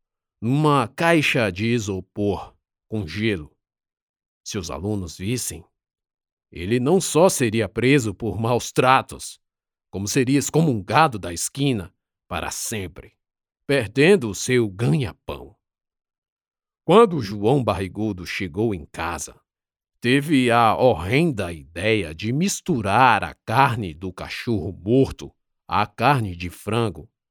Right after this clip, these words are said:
dos espetinhos. Ninguém saberia, nem sua mulher. E assim fez. E não demorou muito para notar que,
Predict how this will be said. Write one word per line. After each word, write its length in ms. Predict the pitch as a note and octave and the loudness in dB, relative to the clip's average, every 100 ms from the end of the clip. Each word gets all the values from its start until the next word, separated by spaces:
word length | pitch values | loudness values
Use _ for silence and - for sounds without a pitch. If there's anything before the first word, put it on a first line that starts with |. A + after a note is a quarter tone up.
| _ | _
dos 160 | F2+ E2+ | -8 -4
espetinhos. 960 | B2 - G2+ - G#2 D#2+ C2+ - - _ _ _ _ _ _ _ _ | -4 -4 -6 -8 -10 -10 -12 -16 -18 _ _ _ _ _ _ _ _
Ninguém 400 | D#3 B2+ A#2 D#3 | -4 -2 -2 -2
saberia, 720 | D3 E2+ C#2 B1 - C#2+ - _ _ _ _ _ - | -4 -8 -10 -16 -18 -20 -20 _ _ _ _ _ -10
nem 280 | G2+ A#2+ F3 | -2 0 0
sua 300 | - A3 D3+ | 0 0 2
mulher. 580 | G#2 F2 D#2+ D2 - _ _ _ _ _ _ _ _ | 0 -4 -8 -10 -12 _ _ _ _ _ _ _ _
E 200 | - D#3 | 0 2
assim 360 | D3 - C3+ F3+ | 4 2 -4 -4
fez. 680 | - F#2 E2+ F2 - - - _ _ _ _ _ _ _ _ _ | -6 -10 -10 -10 -12 -14 -20 _ _ _ _ _ _ _ _ _
E 120 | A#2 | 0
não 180 | F#3 F#3 | 2 2
demorou 460 | A3 A3 D3+ G#3 D3+ | 2 4 6 6 4
muito 480 | D3 A3+ A3+ A#2+ | 2 2 2 0
para 240 | F#2 G2+ G2+ | -2 -2 -2
notar 640 | G2 F2 G2+ A2+ G#2+ - _ _ _ _ _ | -4 -6 2 2 2 -2 _ _ _ _ _
que, 340 | - G2+ G2+ | -6 -6 -6